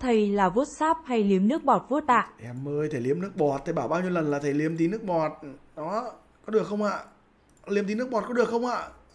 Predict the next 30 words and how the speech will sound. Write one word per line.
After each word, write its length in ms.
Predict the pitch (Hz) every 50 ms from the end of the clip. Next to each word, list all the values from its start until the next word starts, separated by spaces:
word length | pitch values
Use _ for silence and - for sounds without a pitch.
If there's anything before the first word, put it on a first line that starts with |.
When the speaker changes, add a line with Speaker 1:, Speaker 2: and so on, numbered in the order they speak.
| _
Speaker 2:
Nào, 360 | - 220 214 220 220 214 202 190
một 140 | 208 208
trăm 120 | 208 262 -
chín 120 | - 240 240
mươi 80 | 254 254
tám 180 | 220 226 254
lương. 300 | 262 269 269 254 214 147 - - - - _ _ _ _ _ _ _ _ _ _ _ - -
<clears throat> 60 | - 226 220 190 165 - - - - - - - _ _ _ _ _ _ _ _ _ _ _ _ _ _ _ _ _ _ _ _ _ _ _ _ _ _ _ _ _ _ _ _ _ _ _ _ _ _ _ _ _ _ _ _ _ _ _ _ _ _ _ _ _ _ _ _ _ _ _ _
Trận 260 | - 262 247 214 196 180
chiến 220 | - 220 220 247 233
sinh 220 | - 285 277 247
tử, 300 | 254 262 226 175 151 151
bốn 280 | 170 208 196 220 247 277
bại 240 | 320 294 240 220 226
luôn. 400 | 233 240 254 226 185 - - - -
Tinh 140 | - 247 240
Anh 180 | 262 254 247 240
một, 360 | 233 220 214 214 - - - - _ _ _
chỉ 160 | - 190 175
cần 240 | 170 185 202 214 214
đủ 140 | 190 156 156
hai 140 | 202 233 240
trăm 140 | 269 240 240
lương 200 | 254 262 254 233
thôi, 120 | 240 220 226
leo 260 | 226 226 226 226 226
siêu 140 | 214 220 233
sao 100 | 226 226
thoải 140 | 226 175 143
mái. 220 | 151 156 165 196